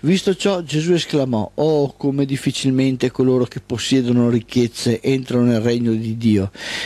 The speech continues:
È più facile che un cammello passi per la cruna di un ago che un ricco entri nel regno di Dio." Quelli lo ascoltarono e dissero: "Chi dunque può salvarsi?" Gesù rispose:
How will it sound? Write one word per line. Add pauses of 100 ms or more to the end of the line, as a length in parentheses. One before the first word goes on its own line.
È
più
facile
che
un
cammello
passi
per
la
cruna
di
un
ago
che
un
ricco
entri
nel
regno
di
Dio." (540)
Quelli
lo
ascoltarono
e
dissero: (760)
"Chi
dunque
può
salvarsi?"
Gesù
rispose: